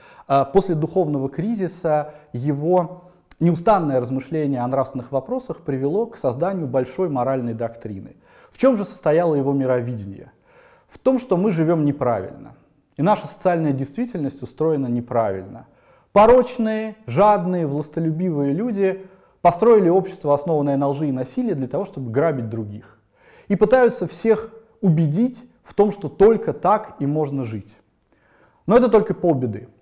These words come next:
Страшнее, что очень большое количество маленьких людей, э,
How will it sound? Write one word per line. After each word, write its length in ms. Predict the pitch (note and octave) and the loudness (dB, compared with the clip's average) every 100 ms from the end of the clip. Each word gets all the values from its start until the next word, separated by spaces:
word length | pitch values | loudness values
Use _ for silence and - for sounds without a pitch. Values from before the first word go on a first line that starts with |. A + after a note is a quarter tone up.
| _ _ _ _ _ _ - | _ _ _ _ _ _ -20
Страшнее, 460 | - F#3 F#3 A#3+ A#3 | -4 -2 0 -2 -2
что 760 | - - E3 D3+ - - - _ _ _ _ _ - | -2 4 6 6 0 -12 -20 _ _ _ _ _ 4
очень 260 | F#3+ F#3 | 4 4
большое 300 | C#3 C#3 D3+ | 0 0 -2
количество 360 | C#3+ D3 - C3+ | -2 -2 -4 -6
маленьких 560 | B2+ D3+ A#2+ G#2+ - - | -2 0 -2 -6 -12 -10
людей, 460 | A#2+ E3+ C4 A#3+ - _ _ _ - | -8 -6 -6 -8 -16 _ _ _ -4
э, 720 | C#3 D3+ D3+ D3+ D3+ D3 | 0 2 2 2 0 -2